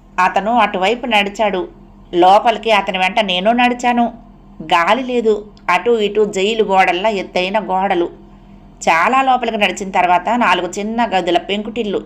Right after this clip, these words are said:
ఎప్పటిదో పాత కాలపుతుంది. "రండి," అంటూ అతడు నన్ను తీసుకువెళ్ళి ఒక చోట నిలబెట్టి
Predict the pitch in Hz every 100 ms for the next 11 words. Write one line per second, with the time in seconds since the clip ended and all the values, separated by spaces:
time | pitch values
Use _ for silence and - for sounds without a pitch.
0 | 170 - 208 226 254 226 - - 180 208
1 | 240 233 196 185 190 185 175 - - -
2 | - - - - - 185 220 240 220 -
3 | - 180 180 202 180 180 180 170 170 -
4 | 226 233 - 226 226 247 190 190 214 240
5 | 226 190 196 190 180 175